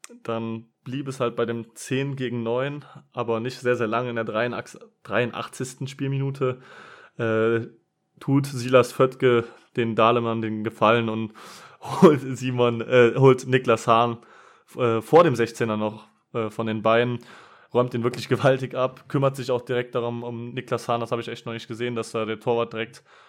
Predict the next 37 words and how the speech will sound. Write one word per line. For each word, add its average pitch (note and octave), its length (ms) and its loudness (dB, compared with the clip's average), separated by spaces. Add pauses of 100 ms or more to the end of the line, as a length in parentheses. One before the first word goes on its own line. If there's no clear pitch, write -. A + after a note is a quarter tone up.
(320)
zum B2 200 -8
Spieler B2+ 360 -2
geht B2 280 -6
und A#2 80 -8
ihm A2+ 120 -10
die A2+ 60 -10
rote A#2 260 -6
Karte A#2 280 -4
quasi A2 300 -8
egal A2 360 0
ist B2 280 -8 (720)
und, A2+ 320 -10
äh, A2 100 -2
verlässt A2+ 380 -4
dann A2+ 80 -6
das G#2+ 160 -6
Feld. C#3 360 -2
Da A#2 60 -8
musste A2+ 440 -10 (340)
Lars A#2+ 340 0
Haag C3 240 0
eingewechselt B2+ 680 -10
werden, B2 460 -8 (120)
einer B2 300 -8
von, A2+ 260 -14
glaub A2+ 160 -14
ich, - 200 -20 (200)
einem, B2+ 400 -8
also B2+ 160 -12
von A2+ 400 -8
zwei A2+ 280 -4
Ersatzspielern. C3+ 920 -8 (600)
Und A#2 300 -8
in A#2 40 -10
der A2+ 80 -6
neunzigsten A#2+ 500 -8
Minute, A#2+ 640 -6